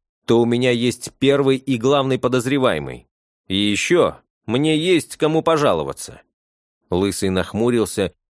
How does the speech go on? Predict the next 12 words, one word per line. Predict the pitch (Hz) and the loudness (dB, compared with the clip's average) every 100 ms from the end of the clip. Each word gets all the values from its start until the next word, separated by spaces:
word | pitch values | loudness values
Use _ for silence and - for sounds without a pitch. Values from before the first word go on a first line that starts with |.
| _ | _
и, | 92 | -2
ничего | 117 117 143 131 127 | 0 0 0 0 0
не | 113 | 0
ответив, | 117 135 123 113 - | 0 -2 -2 -6 -6
ушёл, | 110 - - 143 82 - _ - | -6 -2 2 2 0 -8 _ -4
а | 82 | -2
я | 87 131 | 2 0
посчитал | - 131 - 107 110 117 - | 0 -4 -4 0 2 0 -2
это | 95 90 | -6 -6
согласием. | 87 90 80 73 - 64 64 _ _ _ _ _ _ - | -6 -6 -4 -6 -8 -14 -16 _ _ _ _ _ _ -8
"Неплохо | 101 151 - 160 139 110 101 | -6 -6 -2 0 2 0 -6
получилось", | 104 101 - 95 90 85 - | -6 -6 -6 -4 -4 -4 -12